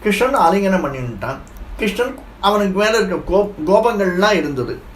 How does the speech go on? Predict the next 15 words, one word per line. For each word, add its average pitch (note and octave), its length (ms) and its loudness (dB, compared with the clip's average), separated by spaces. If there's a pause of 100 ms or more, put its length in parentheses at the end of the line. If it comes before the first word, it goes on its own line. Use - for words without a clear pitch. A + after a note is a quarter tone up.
(500)
கோபங்கள்லாம் A#3+ 720 4
கொஞ்சம் F#3+ 300 2
கொஞ்சமா, F#3+ 300 2 (100)
கொஞ்சம் F3 320 -2
கொஞ்சமா D#3 340 -2 (400)
தீந்துடுத்து. C#3+ 520 -4 (340)
இப்ப G3+ 140 -2
என்ன E3+ 160 0
பண்றா F#3+ 340 -2
எல்லாரும், D3+ 460 -2 (260)
கோபங்கள்லாம் E3 640 0
சேர்ந்த D#3+ 380 -4
உடனே, D#3+ 280 -4 (640)
அந்த F#3+ 220 4
தாபங்கள்லாம் G3+ 760 4